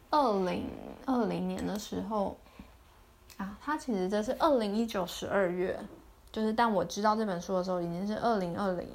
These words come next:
年初了，就大概过年的时候，嗯，他出了一本书，也就是今天要介绍的这一本。它里面就是把他过去二十年的这个投资的心路历程都写进去。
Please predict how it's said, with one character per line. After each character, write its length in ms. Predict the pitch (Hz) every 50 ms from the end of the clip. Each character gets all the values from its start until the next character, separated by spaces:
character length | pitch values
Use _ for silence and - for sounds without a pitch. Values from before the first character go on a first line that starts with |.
| - -
年 260 | - 202 196 180 175 196
初 360 | - - - 190 180 180 185
了， 160 | 175 - -
就 160 | 202 202 196
大 120 | 196 208 196
概 140 | 202 190
过 180 | 190 190 190 180
年 160 | 165 160 151
的 140 | 156 151 190
时 180 | - - - -
候， 200 | 185 190 - - - - - - - - - - - - - - - - - - - - - - -
嗯， 220 | 214 185 170 156 -
他 160 | - 233 233
出 220 | 226 - - 240
了 100 | 220 196
一 60 | 190
本 200 | 190 - - 104
书， 460 | - - - - 190 - 156 120 185 208 - - - - - 220 220 - -
也 120 | 202 185
就 140 | 185 190 202
是 160 | 208 220 214
今 160 | 214 208 202
天 100 | 208 208
要 120 | 208 202 202
介 180 | 202 - 185
绍 220 | 180 - 180 170 165
的 60 | 165
这 100 | - 180
一 100 | 156 160
本。 180 | - - - - - - - - - - - - - - - - - - - - - - - - - - - - - - - - - -
它 100 | - 294
里 140 | 294 240
面 220 | 175 185 202 208 208
就 100 | 208 214
是 140 | 214 226 220
把 200 | 220 185 165 175
他 240 | 185 196 185 190 196
过 280 | 196 - 208 190 180
去 560 | 180 - - - 202 185 175 - - - - - - - 92 104 117 135 - - - -
二 80 | - 233
十 180 | 220 - - 135
年 240 | 95 65 - - - - 214 - - -
的 140 | - 196 180
这 200 | - - 196 190
个 180 | 190 185 180 -
投 220 | - - - 170 180
资 160 | - - 190
的 160 | 196 185 185
心 240 | 190 - 185 180 185
路 140 | 190 185 180
历 140 | 175 175
程 200 | 175 - - -
都 120 | 156 180 190
写 200 | 185 - - -
进 240 | - - 175 - 208
去。 300 | - - - 185 -